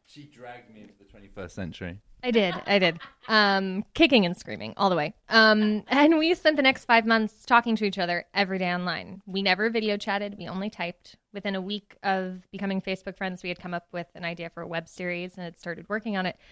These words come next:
Speaker 2: So our relationship really was a friendship and a working relationship before it was anything else.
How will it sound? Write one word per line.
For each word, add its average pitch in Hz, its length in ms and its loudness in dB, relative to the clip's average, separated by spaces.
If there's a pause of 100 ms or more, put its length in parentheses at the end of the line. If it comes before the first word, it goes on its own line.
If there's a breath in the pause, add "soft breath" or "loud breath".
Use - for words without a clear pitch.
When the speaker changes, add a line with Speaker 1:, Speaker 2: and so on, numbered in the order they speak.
(220 soft breath)
Speaker 2:
So 269 120 2
our 233 100 6
relationship 247 500 0
really 196 140 0
was 175 160 -4
a 185 40 -8
friendship 185 520 -4
and 175 160 -6
a 175 60 -4
working 294 260 0
relationship - 560 -10
before 170 180 -14
it - 60 -12
was 175 140 -14
anything 170 280 -12
else. - 380 -10